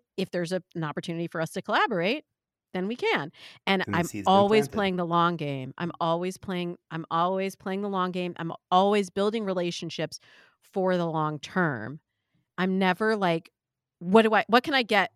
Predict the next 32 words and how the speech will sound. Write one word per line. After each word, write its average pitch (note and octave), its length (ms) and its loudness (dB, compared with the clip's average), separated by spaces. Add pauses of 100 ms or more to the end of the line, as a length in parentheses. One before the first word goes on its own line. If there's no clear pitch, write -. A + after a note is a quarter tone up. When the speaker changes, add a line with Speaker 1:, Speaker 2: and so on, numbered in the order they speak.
Speaker 1:
What F#4+ 180 8
can A4+ 140 0
I F4+ 60 6
get A#3 300 4
from F3+ 200 0
you?" D3+ 340 -2
<laughs> - 60 -2
You B3+ 180 4
know, A3+ 140 2 (240)
like, B3 300 8 (180)
I'm C4+ 120 2
sure E4+ 200 -4
you C#4+ 160 0
dealt F#3+ 260 4
with G3 300 0
a F#3+ 80 0
lot F3 280 4
of, E3+ 240 -2 (440)
a G3 80 2
lot F3+ 200 6
of E3 140 -2
talent D#3 480 0
that D#3+ 140 0
is D#3+ 160 -4
just F3 200 -6
like, D#3+ 380 -4 (560)
like, F3+ 200 -2 (260)
"Vinny, B3 340 6
you A#3 200 4
are A#3 180 8
the F#3+ 100 -2
chair. D3+ 480 -2